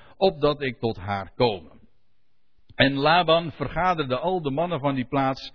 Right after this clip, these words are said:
en hij richtte een maaltijd aan. Dat wil zeggen, hier wordt de trouwerij geregeld. Want dat is wat een trouwerij is. Dat is gewoon een bruiloft. En daar moeten getuigen bij zijn. Dus vandaar ook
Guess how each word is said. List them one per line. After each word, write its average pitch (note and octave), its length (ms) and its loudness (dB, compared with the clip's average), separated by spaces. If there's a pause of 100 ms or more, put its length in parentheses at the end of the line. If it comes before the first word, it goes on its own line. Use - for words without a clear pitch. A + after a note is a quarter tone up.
(280)
en C#3+ 200 0
hij A#2+ 220 0
richtte A2 560 -6
een G2 280 -10
maaltijd A2 580 -2
aan. F2+ 340 -8 (760)
Dat C3+ 140 4
wil B2 100 -2
zeggen, G#2+ 420 -4 (1600)
hier B2 380 2
wordt A2 320 -4
de A2 120 0
trouwerij G#2 720 -4
geregeld. A#2 880 -4
Want G#2 160 -12
dat G2+ 120 -6
is F#2+ 80 -14
wat G2+ 160 -6
een G#2 120 -8
trouwerij F#2+ 540 -4
is. C#3+ 400 -4
Dat A#2 160 -10
is G2+ 120 -14
gewoon F#2 420 -10 (960)
een A2 260 -2 (180)
bruiloft. C3 720 0 (1040)
En B2 80 2
daar A2+ 320 -2
moeten G#2 400 -2
getuigen C#3+ 480 0
bij A#2+ 160 2
zijn. A2+ 280 -4
Dus A2+ 160 -6
vandaar A2+ 320 0
ook G#2+ 220 -6